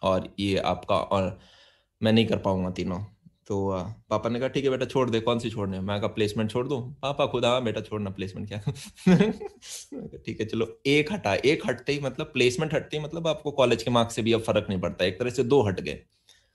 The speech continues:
मैं बहुत रिलैक्स्ड, दिमाग ऐसा आपको फील होता है कि ओके, बैग हटा दिया एक बड़ा भारी सा। फिर थोड़े दिन बाद, लगभग हफ्ते दो हफ्ते में, मैंने एक बार पापा के साथ मीटिंग करी कि, "पापा, यू-, मैं यूपीएससी भी छोड़ना चाहता हूँ, ये तो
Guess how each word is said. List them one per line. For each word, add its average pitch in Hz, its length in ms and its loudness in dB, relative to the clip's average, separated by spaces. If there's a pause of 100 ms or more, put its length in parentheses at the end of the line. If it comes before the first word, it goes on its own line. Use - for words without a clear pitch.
(680)
मैं 92 200 -4
बहुत 113 320 -2
रिलैक्स्ड, 127 440 -4 (640)
दिमाग 107 360 2
ऐसा 117 200 0
आपको 117 220 -6
फील 127 280 -2
होता 101 200 0
है 98 60 -2
कि 98 180 -10
ओके, 104 340 -6
बैग 98 340 -2
हटा 104 360 -4
दिया 95 200 -4
एक 95 160 -2
बड़ा 98 240 0
भारी 95 300 0
सा। - 300 -10 (800)
फिर 170 220 4
थोड़े 143 180 6
दिन 143 180 0
बाद, 123 220 4
लगभग 120 360 0
हफ्ते 120 240 -4
दो 113 140 2
हफ्ते 110 220 -6
में, 147 320 -10
मैंने 107 340 -2
एक 104 140 -8
बार 104 160 -6
पापा 98 280 -6
के 98 120 -14
साथ 98 240 -6
मीटिंग 98 300 -6
करी 113 160 -6
कि, 101 200 -10
"पापा, 101 500 -6
यू-, 107 160 0 (200)
मैं 98 240 -2 (180)
यूपीएससी 107 400 2
भी 107 80 0
छोड़ना 101 320 -2
चाहता 101 280 -4
हूँ, 135 80 -6
ये 123 80 -4
तो 110 340 -6